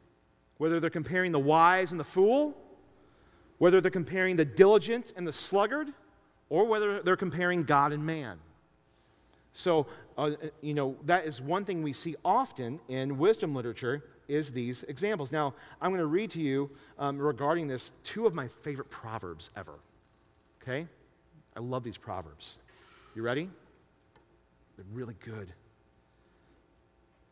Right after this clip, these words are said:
Proverbs eleven twenty-two. This is a great proverb.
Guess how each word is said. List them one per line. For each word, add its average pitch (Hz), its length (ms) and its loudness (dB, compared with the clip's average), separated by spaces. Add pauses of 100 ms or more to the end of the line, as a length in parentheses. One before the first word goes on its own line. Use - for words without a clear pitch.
(160)
Proverbs 131 460 -4
eleven 123 440 -4
twenty-two. 113 680 -8 (600)
This - 100 -14
is - 280 -6
a - 40 -18
great - 280 -12
proverb. - 400 -10